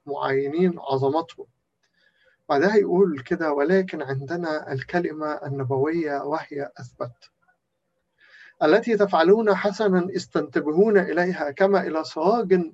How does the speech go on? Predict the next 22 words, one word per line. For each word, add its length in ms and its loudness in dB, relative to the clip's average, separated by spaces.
منير 380 -8
في 140 0
موضع 380 4
مظلم، 440 -4
إلى 240 -2
أن 120 -6
يطلع 580 -4
كوكب 540 -6
النهار 480 -8
وينفجر 520 -2
كوكب 580 0
الصبح 640 -10
المنير 560 -8
في 160 -12
قلوبنا." 320 -12
فإن 220 -2
كنا 280 2
قد 180 0
عرفنا 480 2
المسيح 480 -2
حسب 360 -8
الجسد، 440 -10